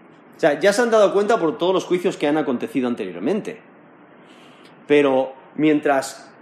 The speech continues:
más juicios vienen, y especialmente de esta magnitud, van a saber,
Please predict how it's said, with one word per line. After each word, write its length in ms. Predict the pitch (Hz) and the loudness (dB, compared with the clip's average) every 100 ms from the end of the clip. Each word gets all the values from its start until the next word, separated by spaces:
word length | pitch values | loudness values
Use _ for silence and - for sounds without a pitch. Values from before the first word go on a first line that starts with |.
| - | -12
más 400 | 143 175 208 - | -2 0 0 -4
juicios 600 | - 175 165 143 127 - | -6 -4 -2 0 -2 -2
vienen, 560 | 147 190 139 117 123 - - - - | 0 2 2 -2 -6 -10 -20 -20 -4
y 80 | |
especialmente 480 | 139 135 123 160 180 | -4 -4 -2 -2 0
de 80 | 135 | -2
esta 320 | 147 - 151 | 0 -2 -2
magnitud, 760 | 139 127 113 110 104 165 135 113 113 - - | -2 -6 -6 -10 -2 -2 0 -6 -10 -20 -12
van 140 | - 151 | -4 -4
a 40 | |
saber, 480 | 143 117 139 110 101 | -2 -4 -4 -4 -10